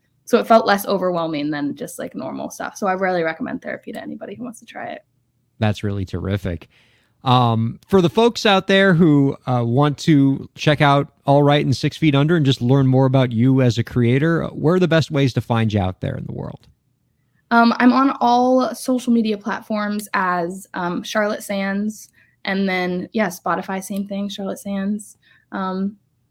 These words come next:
Speaker 1: yeah, I'm on Spotify, Apple Music, all of those streaming services. And we just have, uh, we have a video out for Six Feet Under as well and All Right that I'm super excited about,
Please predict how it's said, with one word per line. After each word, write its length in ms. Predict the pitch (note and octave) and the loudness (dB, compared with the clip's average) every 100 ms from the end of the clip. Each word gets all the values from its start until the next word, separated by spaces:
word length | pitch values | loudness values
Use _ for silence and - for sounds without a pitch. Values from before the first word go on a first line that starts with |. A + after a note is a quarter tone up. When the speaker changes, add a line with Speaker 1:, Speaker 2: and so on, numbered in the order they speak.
| _ - | _ -2
Speaker 1:
yeah, 240 | A3+ G#3 - | 2 2 4
I'm 160 | A3 | 6
on 100 | G#3+ | 6
Spotify, 340 | G#3+ G#3+ A3 G#3+ | 4 0 0 0
Apple 200 | G3 G3+ | -2 -2
Music, 400 | F#3 F3 E3 - | -4 -4 -8 -8
all 160 | E3 | -6
of 140 | E3 F3+ | -6 -6
those 200 | D#3 E3+ | -8 -8
streaming 340 | - E3 E3 | -8 -6 -6
services. 680 | E3+ D#3+ E3+ - E3 F3+ F3+ - | -6 -8 -8 -8 -8 -8 -12 -12
And 420 | F#3 E3+ E3+ F3 - _ _ _ | -8 -6 -8 -10 -14 _ _ _
we 100 | G#3 | -2
just 180 | G3 G3+ | 0 0
have, 300 | F#3 F3 F#3 - | 0 0 0 -4
uh, 120 | D3 | 0
we 60 | G#3 | 0
have 100 | G3+ | 2
a 60 | |
video 320 | G3 G3 F#3 | 0 2 2
out 180 | F3+ E3+ | 2 2
for 100 | - | -2
Six 220 | G3 G#3 | -8 -8
Feet 140 | - G3 | -6 -4
Under 260 | F#3+ F3+ | -4 -4
as 160 | F3 F3 | -4 -4
well 340 | G3 G3 G3+ | -2 0 0
and 220 | G3 F#3 F3+ | -2 -2 -2
All 160 | E3 | -2
Right 320 | F3 G#3 A3 | 0 2 2
that 100 | A3+ | 2
I'm 60 | G#3+ | 0
super 200 | G#3+ G#3 | 0 -2
excited 320 | G3+ G3+ G3+ | -2 0 0
about, 400 | G3+ G3+ G3 G3 | 2 2 2 0